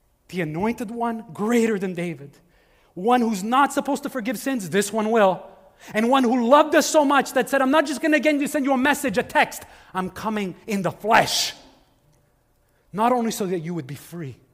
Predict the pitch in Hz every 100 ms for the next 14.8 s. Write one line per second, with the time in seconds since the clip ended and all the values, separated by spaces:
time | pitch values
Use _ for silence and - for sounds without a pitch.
0 | _ _ _ _ _ _ _ - 185 185
1 | 214 165 233 180 190 160 - 240 240 240
2 | 202 - - - 226 185 - - 196 262
3 | 208 220 226 220 - 185 175 - 214 196
4 | 170 170 180 151 143 117 170 156 120 117
5 | _ _ _ _ - 311 294 269 208 226
6 | 196 - 151 135 107 - _ _ _ -
7 | 175 151 160 190 151 127 _ - 147 190
8 | - 131 _ _ _ _ _ _ _ _
9 | _ _ _ _ _ _ _ _ _ 202
10 | 214 175 185 202 202 - - - _ _
11 | _ _ _ _ _ _ _ _ _ _
12 | _ _ _ _ _ _ _ _ _ _
13 | _ 214 208 180 147 156 151 147 160 143
14 | 127 - - - - _ _